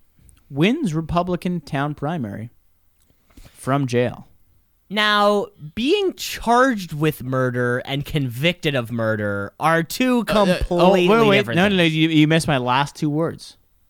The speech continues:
Speaker 2: From jail.
Speaker 1: Okay, good.
Speaker 2: Yeah, being in jail and being in prison are two completely different things. Like,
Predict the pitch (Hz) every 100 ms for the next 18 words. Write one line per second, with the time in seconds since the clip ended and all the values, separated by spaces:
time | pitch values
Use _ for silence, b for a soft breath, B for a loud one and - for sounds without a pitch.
0 | _ _ _ - 196 180 240 - - _
1 | _ _ b b b - 127 110 - 277
2 | 180 269 480 480 262 208 254 254 214 185
3 | 226 226 196 170 - 240 226 165 143 135
4 | - 175 - 247 262 247 214 185 208 214
5 | 240 233 196 170 156 143 123 135 110 87
6 | - 147 156 151